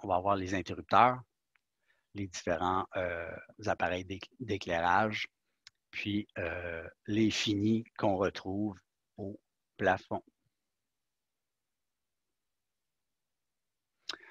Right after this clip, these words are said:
La légende, comme je mentionnais tantôt, où on insère les blocs. Évidemment, on ajuste les blocs qu'on a de besoin pour nos,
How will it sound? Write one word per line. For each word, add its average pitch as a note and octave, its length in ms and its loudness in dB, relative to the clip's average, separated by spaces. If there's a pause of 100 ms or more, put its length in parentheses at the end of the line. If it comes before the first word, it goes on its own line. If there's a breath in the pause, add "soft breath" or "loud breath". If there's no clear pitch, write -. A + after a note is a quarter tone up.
(280 loud breath)
La A#2+ 160 8
légende, A#2 460 8
comme G#2 160 2
je G2 80 -4
mentionnais G2+ 400 0
tantôt, B2 500 4 (680)
où G#2+ 220 -2 (300)
on G#2+ 180 4
insère A2 380 8
les G2+ 160 2
blocs. A#2+ 320 8 (260)
Évidemment, A#2+ 760 8 (200)
on B2+ 220 12
ajuste A#2 600 6 (140)
les G#2+ 160 2
blocs A2+ 400 8
qu'on A2 180 6
a G#2+ 100 4
de G2 60 -4
besoin G2+ 500 2
pour A2 540 0
nos, G2+ 480 -4